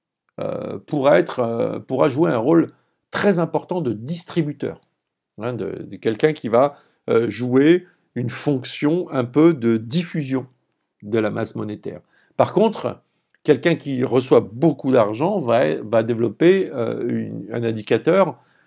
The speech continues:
euh, de dépendance. C'est quelqu'un qui aura tendance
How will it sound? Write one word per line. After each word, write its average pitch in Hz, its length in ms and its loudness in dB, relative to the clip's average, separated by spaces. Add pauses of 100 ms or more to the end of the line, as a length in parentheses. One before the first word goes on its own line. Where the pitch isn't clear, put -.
(160)
euh, 113 140 0
de 113 120 6
dépendance. 143 720 4 (120)
C'est 104 200 -12
quelqu'un 101 320 -4
qui - 120 -6
aura 104 160 2
tendance 120 600 -2